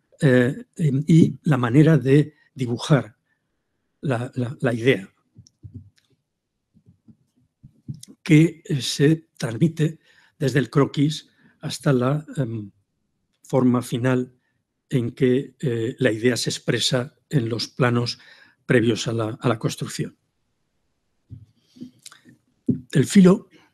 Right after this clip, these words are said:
como he dicho, tiene también que ver con la finura del instrumento de dibujo, con la acción humana de sacar punta,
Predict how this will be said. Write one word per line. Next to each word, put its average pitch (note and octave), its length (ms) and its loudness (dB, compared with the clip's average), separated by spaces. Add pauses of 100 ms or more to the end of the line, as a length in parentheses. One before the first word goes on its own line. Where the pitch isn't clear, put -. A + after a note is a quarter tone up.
(120)
como C#3+ 220 4
he D#3 40 10
dicho, D#3 320 4
tiene E3 320 6
también C#3 380 2
que D3+ 120 2
ver D3+ 180 6
con D3+ 160 4
la B2 80 2
finura C#3+ 420 4
del C3+ 120 4
instrumento B2+ 420 -2
de B2+ 80 2
dibujo, A#2+ 400 -6
con C#3 140 -6
la A#2 80 -4
acción D#3 440 4 (920)
humana C#3+ 420 6
de C3 80 2
sacar B2 420 0
punta, A#2 400 -2